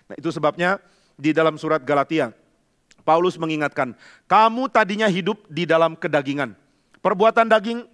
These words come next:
telah nyata, yaitu percabulan, kecera-, cemaran, hawa nafsu, penyembahan berhala, dan semua hal lain." Paulus mengingatkan, "Dulu kamu seperti ini. Dan kamu memutuskan tinggalkan itu. Kamu ingin jadi Kristen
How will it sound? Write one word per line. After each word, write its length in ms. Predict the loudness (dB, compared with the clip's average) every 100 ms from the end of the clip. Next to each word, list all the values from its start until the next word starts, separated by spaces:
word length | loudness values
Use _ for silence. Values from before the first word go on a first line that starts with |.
| _
telah 240 | 0 4 4
nyata, 400 | 2 0 0 -4 _ _ -4
yaitu 240 | -2 -2
percabulan, 720 | -2 0 2 2 4 2 0 -8 _ _ _ _ _ _ -2
kecera-, 360 | 0 4 2 _ _
cemaran, 560 | 0 4 6 6 2 -2 0
hawa 320 | 4 6 4
nafsu, 320 | 2 0 -4
penyembahan 520 | -2 0 2 4 4
berhala, 360 | 2 2 4 2
dan 240 | 0 -2
semua 440 | -6 -6 0 2 4
hal 160 | 4 2
lain." 220 | 0 -2 -12 _ _ _
Paulus 320 | 2 2 0
mengingatkan, 560 | -4 -4 0 -2 0 -2
"Dulu 240 | 0 0
kamu 240 | 2 0 0
seperti 520 | -4 -2 -2 -2 -6
ini. 80 | -8 -14 _ _ _ -4
Dan 160 | -2 0
kamu 320 | 2 2 2
memutuskan 560 | 0 -2 -4 -2 -2 -2
tinggalkan 720 | 0 0 4 4 4 2 -2
itu. 160 | -4 -2
Kamu 400 | 2 2 0 -4
ingin 160 | -2
jadi 240 | 0 -2 -2
Kristen 640 | 0 0 0 -2 -2